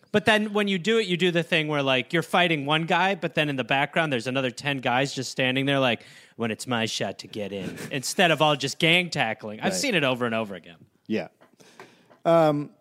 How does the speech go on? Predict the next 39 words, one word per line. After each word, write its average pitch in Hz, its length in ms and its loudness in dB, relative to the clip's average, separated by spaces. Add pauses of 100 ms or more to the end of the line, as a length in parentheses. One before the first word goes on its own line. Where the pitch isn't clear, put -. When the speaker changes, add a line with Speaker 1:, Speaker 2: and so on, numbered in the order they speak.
(560)
Speaker 2:
uh, 139 180 2
the 151 140 4
two 202 180 2
brothers 156 320 4
were 143 100 2
fined 135 460 0
a 139 120 -2
total 123 360 2
of 113 140 0
five 101 260 -2
dollars. 80 440 -10 (600)
Speaker 1:
<laughs> - 100 -20 (540)
Worth 120 280 -12
it. - 120 -20 (760)
Speaker 2:
Floyd 262 320 6
was 202 120 4
also 170 320 6
arrested 131 600 2
for 123 480 2
assault 262 560 0
around 147 160 4
the 147 60 0
same 226 300 0
time, 117 300 0
but 131 100 -4
the - 80 -2
prosecutor 160 640 2
declined 120 540 -2
to 120 80 0
prosecute. 90 580 -6 (2000)
Garland 170 600 2
said 143 580 2
<laughs> - 0 -
Floyd's 165 720 2
biggest 202 380 0
fault 135 320 2
was 151 180 0
his, 160 180 0
quote, 170 400 2